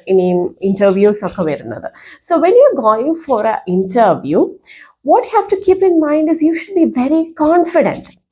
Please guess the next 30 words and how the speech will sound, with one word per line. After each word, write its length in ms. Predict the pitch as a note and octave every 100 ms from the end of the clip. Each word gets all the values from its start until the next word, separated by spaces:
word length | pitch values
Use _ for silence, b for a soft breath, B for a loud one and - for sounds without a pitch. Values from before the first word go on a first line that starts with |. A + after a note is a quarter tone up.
| b b _
കോൺഫിഡൻസ് 840 | D#4 E4 F#4+ F#4+ G#4+ G#4+ A4 -
വേണം. 300 | A#3 E3+ -
അതായത് 380 | F3+ G#3 A#3+ B3
നമുക്ക് 840 | F3 G3 C#4+ E4+ - - G4 G4+ G4+ B B -
ഒരു 160 | C4+
ജോബ് 540 | B3+ A#3+ A#3 A3 D4 A#3+
വേണം 280 | A3 A#3+
എന്നുള്ളതുകൊണ്ടാണല്ലോ 720 | C#4+ C#4+ C#4 C4+ C4 A3 A#3+ A#3+
നിങ്ങളൊരു 440 | F3 F3 F#3 F3
ഇന്റർവ്യൂവിന് 520 | F3 F3+ A3 A3 A3 A3+
പോകുന്നത് 500 | F#3 G3+ C#4 D#4 C4
തന്നെ. 280 | E3+ - - _ B B B
ആ 280 | G3+ D#4+ G#4+ C#4+
പോകുന്ന 440 | B3+ D#4 G4+ A4+
സമയത്ത് 500 | A4+ G4 F4 F#4+ F#4+
കോൺഫിഡൻസ് 720 | F#4+ C4+ C4+ C#4 D4+ D#4 D#4
ഇല്ലെങ്കിൽ 320 | C4+ B3+ C4
പിന്നെ 280 | B3+ C4 A#3+
എന്താണ്? 540 | A3+ G#3+ G3+ F#3 F#3+ - B B -
ആ 120 | C#4
പോകുന്ന 460 | C#4 C#4 D4+ E4
സമയത്ത് 520 | A4+ G4+ D#4+ F4+ F4 G4
കോൺഫിഡൻസ് 800 | D#4+ C#4 C#4+ - D4 D4+ D4+ D#4+
കാണിച്ചില്ല 540 | C#4+ C4 C4 B3+ C4+
പിന്നെ 240 | C4 C4
നിങ്ങൾ 220 | C4 C4 B3
ഏത് 200 | A#3 C4
സമയത്താണ് 680 | A#3+ G3 G#3+ A#3 A#3 G3
നമുക്ക് 240 | F3+ F#3+ F#3
കോൺഫിഡൻസ് 600 | D3+ D#3 G3+ G3 G3+